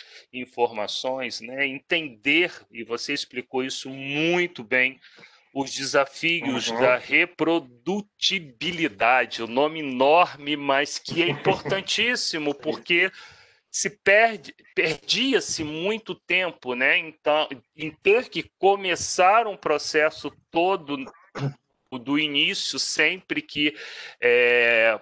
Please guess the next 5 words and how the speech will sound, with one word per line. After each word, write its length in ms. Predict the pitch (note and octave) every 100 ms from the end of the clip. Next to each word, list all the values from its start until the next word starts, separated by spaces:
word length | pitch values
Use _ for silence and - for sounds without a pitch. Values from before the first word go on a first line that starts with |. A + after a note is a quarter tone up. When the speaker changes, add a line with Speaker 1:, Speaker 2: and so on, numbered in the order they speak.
| _ -
Speaker 1:
o 80 |
pesquisador 840 | - C#3+ - C3+ B2+ A#2+ B2 C3 B2+
tinha 380 | - - D#3 D3+
necessidade 1120 | C#3 C3 C#3 C3 A#2+ A2+ A#2+ B2+ B2+ - B2
de, 500 | A2 - A#2 A#2 A#2+